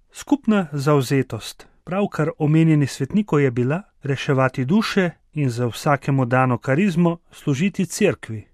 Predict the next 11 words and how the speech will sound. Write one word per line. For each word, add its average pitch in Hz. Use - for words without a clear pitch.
prispevati 170
za 160
njeno 139
obnovo 147
in 139
jo 127
s -
tem 180
bogatiti. 160
Ti 247
možje 208